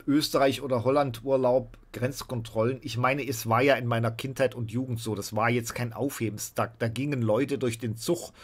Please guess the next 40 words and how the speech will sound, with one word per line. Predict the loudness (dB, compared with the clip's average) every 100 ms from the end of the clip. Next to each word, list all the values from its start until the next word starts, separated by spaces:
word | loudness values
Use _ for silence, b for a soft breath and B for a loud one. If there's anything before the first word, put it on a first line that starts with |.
| B B -4
da | -2
hat |
man | 0 0
die | 0
Pässe | 0 0 0
vorgezeigt, | 0 0 0 4 4 6
das | 2 0 0
war's. | 2 4 2 -2 -6
Also | -4
das | -4 -4
ist, | -4 2
war | 4
ja | 4 2
kein, | 2 0 0 -4 B B B -8
das | -4
war | 2 4
ja | 4
nicht | 2 -2
der | -2
Horror | 0 4 2 0
oder | -6 -10
so, | -12 -16 -18 -18
ne? | -14 -14 -16 b b b b b b b b b b _ _ _ _ -20 -20 _ B B B B B B B B B _ -18 _ _ _ b b b b -6
Also | 0
man | 2 0
könnte | 2 2 4
das | 2 2
einführen | 2 2 2 0 0 2
und | 0
das | 0
ist | -2 -6 0
wesentlich | 4 4 2 -4 -4 -2
weniger | 2 2 2 2
dramatisch, | 0 0 0 2 0 -2 -8
als | -8 -6
die |
meisten | -2 0 0 -4
sich | -10 -8
das | -8
vorstellen. | -10 -10 -6 -4 -4 -8 -10 -12